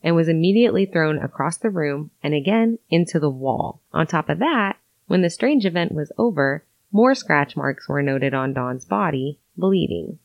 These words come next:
You know, I don't mention this later, but when the skeptic is going through this whole case, he never does explain the scratch marks. And I feel like if there's,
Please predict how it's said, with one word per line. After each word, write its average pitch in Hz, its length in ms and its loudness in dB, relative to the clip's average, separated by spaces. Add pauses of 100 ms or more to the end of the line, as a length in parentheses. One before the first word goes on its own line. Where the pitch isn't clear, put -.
(100)
You 277 140 2
know, 277 260 2
I 208 80 0
don't 214 200 0
mention 175 320 -4
this 160 160 -8
later, 147 380 -4
but 170 100 -2
when 190 160 0
the 175 80 0
skeptic - 500 -4
is 139 140 -8
going 135 300 -2
through 131 160 -2
this - 160 -4
whole 135 140 -2
case, 139 460 -2
he 220 200 2
never 311 260 4
does 285 200 4
explain 185 440 -2
the 160 100 -2
scratch - 380 -4
marks. - 300 -6
And 190 100 2
I 202 60 2
feel 269 180 -2
like 285 160 0
if - 140 -6
there's, 156 320 2